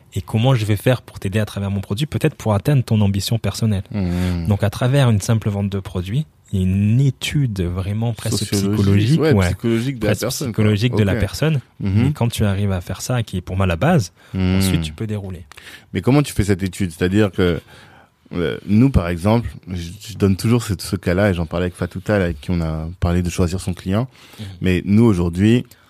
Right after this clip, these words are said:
Speaker 2: on a une très grosse communauté,
Speaker 1: Mhm.
Speaker 2: tu vois. Que ce soit, euh, sur Instagram, je sais pas, on est plus de quatre mille.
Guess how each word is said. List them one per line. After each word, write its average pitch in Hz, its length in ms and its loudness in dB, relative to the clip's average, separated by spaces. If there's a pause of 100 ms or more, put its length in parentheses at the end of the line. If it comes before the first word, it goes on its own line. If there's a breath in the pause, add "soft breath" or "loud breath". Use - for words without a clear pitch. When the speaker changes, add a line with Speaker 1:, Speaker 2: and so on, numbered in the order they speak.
(300 loud breath)
Speaker 2:
on 95 100 -2
a 87 40 0
une 85 100 -2
très 104 220 2
grosse 92 220 0
communauté, 90 480 0 (260)
Speaker 1:
Mhm. 101 60 -10
Speaker 2:
tu 92 120 -6
vois. 82 220 0 (400 loud breath)
Que 90 100 -4
ce - 120 -6
soit, 92 140 4
euh, 78 340 0 (600)
sur - 200 -6
Instagram, 82 600 -6
je - 60 -16
sais - 140 -20
pas, - 100 -8
on 82 40 -6
est 82 140 -8
plus - 120 -20
de - 80 -20
quatre - 240 -6
mille. 101 340 4